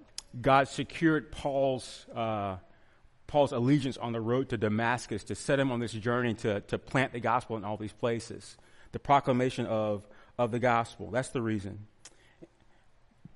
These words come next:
And oh, by the way, being baptized in the name of anybody, you know, Paul, Apollos, Cephas, Cephas, or whoever has discipled you as a Christian is, uh, is not gonna do you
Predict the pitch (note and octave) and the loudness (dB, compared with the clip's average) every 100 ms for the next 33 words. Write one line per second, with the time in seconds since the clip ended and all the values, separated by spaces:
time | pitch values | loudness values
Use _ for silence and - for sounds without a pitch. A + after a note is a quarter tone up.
0 | - - - - - - - B2+ D3+ F3+ | -20 -20 -20 -20 -20 -20 -8 0 6 8
1 | E3+ C#3+ C3+ C#3+ C3 A#2+ C3+ B2+ D#3+ - | 8 8 6 6 6 4 4 8 6 6
2 | C#3+ B2 A#2+ B2+ A#2+ B2+ B2 A2+ - - | 4 4 2 -2 0 0 0 -4 -6 -2
3 | D#3 D#3 B2 G#2 F#2+ F2+ - _ - - | 2 2 2 0 -2 -6 -14 _ -20 -10
4 | A2+ G#2+ G#2 - C#3 C3+ A#2+ - B2+ B2 | -4 -4 -4 2 4 4 2 -2 0 0
5 | A#2+ - - - C3+ C3 B2 - - D3 | -2 -8 -8 -4 -2 -2 -4 -4 -4 -2
6 | C3+ B2+ A#2+ C#3+ D3 C3+ B2+ B2 - C#3+ | -2 -8 -4 -2 0 0 -4 -4 0 2
7 | C#3 B2 B2 C#3 A#2 A2 C#3+ C#3+ - A2+ | 2 -2 -2 -2 -2 -4 -2 -4 -4 -4
8 | G#2 - - - - - C3 A2+ B2 A#2 | -4 -8 -18 -20 -20 -6 -2 -2 0 2
9 | A2+ G#2+ - A#2 C#3 D#3+ E3 D3+ C3 C3 | 4 2 -2 -6 0 0 0 0 0 -2